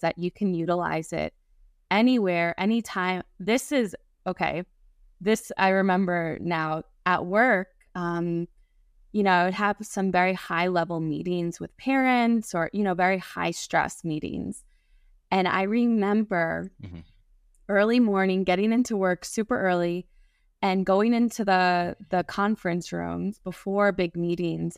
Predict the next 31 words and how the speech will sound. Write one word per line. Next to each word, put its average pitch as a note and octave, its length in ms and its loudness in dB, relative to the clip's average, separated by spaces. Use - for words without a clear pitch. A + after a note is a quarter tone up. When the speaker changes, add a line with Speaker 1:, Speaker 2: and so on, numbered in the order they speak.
Speaker 1:
and F#3 240 -2
put, G#3+ 240 -2
like, F3+ 260 0
clearing A#3+ 500 2
the G3+ 60 2
energy, F#3 600 0
doing G#3 320 0
my G3 160 2
Reiki, F3+ 560 -2
doing G#3 240 0
all G3+ 160 4
these F#3+ 220 -6
things B3 420 -2
and F3+ 420 -2
setting A#3 500 2
an G#3 140 2
intention F#3 960 0
that E3+ 440 0
everyone F#3+ 520 0
would F3+ 160 -2
feel E3+ 240 -2
at D#3+ 180 -4
peace C4 640 -4
and E3+ 180 0
calm G#3+ 760 2
and E3+ 240 -4
connected. G#3+ 880 0
And F#3+ 160 0
I F3+ 200 -2
swear, F#3 1300 -2
uh, F#3 60 -8